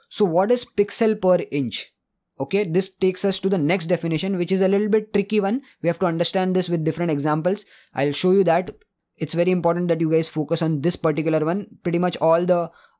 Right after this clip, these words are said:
upper definitions were very easy to understand. They were straightforward. But let's talk about pixel per inch, okay? So pixel per inch refers to a display resolution or an image or any entity on your screen which states how many individual pixels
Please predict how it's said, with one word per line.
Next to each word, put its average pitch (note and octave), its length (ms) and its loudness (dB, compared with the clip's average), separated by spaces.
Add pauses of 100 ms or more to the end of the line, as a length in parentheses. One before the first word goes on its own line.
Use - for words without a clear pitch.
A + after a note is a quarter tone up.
(120)
upper F3+ 300 0
definitions F3 520 0
were E3 100 0
very D3+ 180 0
easy D#3 260 -2
to F3 80 0
understand. D#3+ 540 -2
They C#3+ 80 4
were C#3+ 80 0
straightforward. E3+ 640 -2 (200)
But E3 120 -2
let's A3 200 -2
talk A#3+ 180 0
about B3 340 -2
pixel A3 420 -2
per F3+ 260 2
inch, A#2+ 460 -6
okay? G3 280 -4 (360)
So C4+ 320 -2 (100)
pixel C#4 460 -2
per B3+ 300 2
inch A#3 240 -2
refers A3 640 0
to A3 320 2 (220)
a F3 80 2
display F3 360 0
resolution F#3+ 520 2
or F3 220 2
an F3+ 60 4
image E3+ 460 0 (200)
or E3 380 0 (260)
any A3+ 220 2
entity G3 480 0
on F#3 400 0
your F3+ 180 2
screen F#3 460 -2 (240)
which F3+ 180 -2
states A#3+ 380 -2
how - 520 -2
many C#4 280 2
individual A3+ 640 2
pixels G#3+ 680 -2